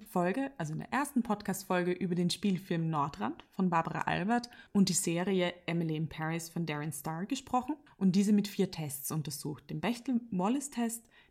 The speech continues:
dem Furtwängler-Test, dem Marco-Mori-Test und dem Wolfram-Rauch-Test. Danach haben wir den Male- und Female Gaze besprochen und die drei unterschiedlichen Aspekte des Gaze vorgestellt. Erstens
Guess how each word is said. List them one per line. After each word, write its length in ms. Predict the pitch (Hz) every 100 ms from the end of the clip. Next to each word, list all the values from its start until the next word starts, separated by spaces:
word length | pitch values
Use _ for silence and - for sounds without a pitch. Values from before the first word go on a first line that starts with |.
| -
dem 80 | 165
Furtwängler-Test, 1000 | 226 226 208 196 185 190 180 175 - - 180
dem 100 | 165
Marco-Mori-Test 1040 | 156 160 160 170 202 196 185 175 - - - - _
und 120 | 175
dem 120 | 170 160
Wolfram-Rauch-Test. 1160 | 156 - 165 139 147 180 - - - - - -
Danach 380 | 165 160 196 208
haben 180 | 202 185
wir 80 |
den 200 | 170 165
Male- 300 | 160 147 151
und 100 | 160
Female 340 | - 180 160 156
Gaze 340 | 156 254 -
besprochen 580 | 269 - - 226 220 208 - - _ -
und 140 | 196
die 60 | 185
drei 200 | 175 170
unterschiedlichen 600 | 202 214 220 196 190 175
Aspekte 680 | 165 - 165 - - 175 180 -
des 180 | 185
Gaze 320 | 147 135 151 -
vorgestellt. 680 | - 147 131 156 156 151 - - _ _ -
Erstens 500 | 170 190 240 240